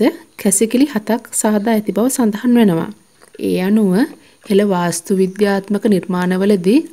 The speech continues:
අපද්‍රව්‍ය කළමනා කිරීම පිළිබඳව විශේෂ සැලකිල්ලක් දක්වා ඇති බව පැහැදිලි. සීගිරි රජමාලිගය තුලත්, මිහින්තලා දානශාලාව තුලත්,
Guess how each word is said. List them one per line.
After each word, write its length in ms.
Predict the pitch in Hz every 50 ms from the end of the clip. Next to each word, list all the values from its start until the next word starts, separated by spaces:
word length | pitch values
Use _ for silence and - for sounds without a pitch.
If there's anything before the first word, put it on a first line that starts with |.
| - _
අපද්‍රව්‍ය 480 | - - - 190 175 180 180 170 180 214
කළමනා 480 | 214 214 208 175 170 170 165 170 170 170
කිරීම 320 | 170 - - 180 180 180 180 175
පිළිබඳව 540 | - 185 180 185 180 202 196 185 170 170 214 294 320 - -
විශේෂ 400 | - 208 180 - - 196 175 - 254
සැලකිල්ලක් 580 | - - 220 196 190 185 - 196 190 196 196 190
දක්වා 360 | - 196 180 180 - - 190 180
ඇති 180 | 170 170 -
බව 140 | 180 190 233 269
පැහැදිලි. 500 | 269 311 277 247 202 170 170 165 160 160 - - - - _ - -
සීගිරි 540 | - - - 226 202 196 185 185 214 208 208
රජමාලිගය 720 | 226 208 190 - 214 208 208 208 208 202 208 196 220 208 208
තුලත්, 360 | 208 - 214 202 214 254 277 - - _ _ _ _ _ _ _ -
මිහින්තලා 560 | 208 196 185 190 190 185 185 208 202 208 214
දානශාලාව 760 | 196 202 185 180 175 170 165 - - 196 196 202 208 208 202 208
තුලත්, 360 | 202 247 233 190 180 220 269